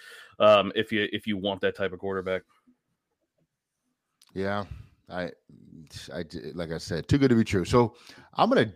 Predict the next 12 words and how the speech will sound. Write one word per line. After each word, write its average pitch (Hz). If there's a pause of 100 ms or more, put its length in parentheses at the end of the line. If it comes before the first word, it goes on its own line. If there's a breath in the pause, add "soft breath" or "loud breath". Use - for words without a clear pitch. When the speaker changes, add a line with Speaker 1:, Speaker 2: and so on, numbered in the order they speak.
Speaker 2:
dial 123
it 101
back 117
from 104 (640)
a 117
unicorn 147
trade 175 (400)
to 131 (340)
something 147
that's, - (440)
you 392
know, 104